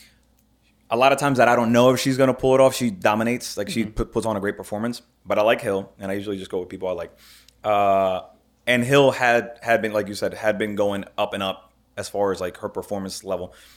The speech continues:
Speaker 1: And Waterson was just, like, Waterson was out to kill in that fight
Speaker 2: Yeah.
Speaker 1: because of her previous losses. So I think it was, like, a tough, you know, uh, a tough one for Hill. And I thought Hill looked good anyway. So I'm gonna go with you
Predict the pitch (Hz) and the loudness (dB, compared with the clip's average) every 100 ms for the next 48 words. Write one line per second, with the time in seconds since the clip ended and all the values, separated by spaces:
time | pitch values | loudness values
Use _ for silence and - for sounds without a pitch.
0 | _ - 107 107 104 98 92 85 - - | _ -10 0 2 2 0 -6 -8 -10 -6
1 | - 113 135 156 165 123 110 - - 120 | -2 4 4 4 2 2 2 0 0 2
2 | 120 120 - 127 - 127 110 104 107 104 | 4 0 2 2 2 -4 -4 0 0 0
3 | 101 - _ _ - 135 113 107 107 110 | -2 -6 _ _ -2 0 2 0 2 2
4 | 139 151 - - - - 110 120 113 110 | 2 -4 -8 -20 -10 2 2 4 0 0
5 | 104 92 92 110 101 - - 104 92 90 | -2 -6 0 0 0 -4 -14 -8 -6 -8
6 | - - 95 87 87 - - 101 101 98 | -12 -14 -14 -14 -16 -20 -18 -4 -2 -2
7 | 101 - 90 98 90 - _ _ _ 107 | -6 -6 -2 -2 -4 -14 _ _ _ -4
8 | 98 107 104 98 95 85 92 92 85 82 | -2 -2 -2 -2 -4 -4 -4 -4 -10 -14
9 | - - 90 87 98 98 95 95 90 90 | -14 -6 -6 -4 -6 -6 -4 -4 -6 -10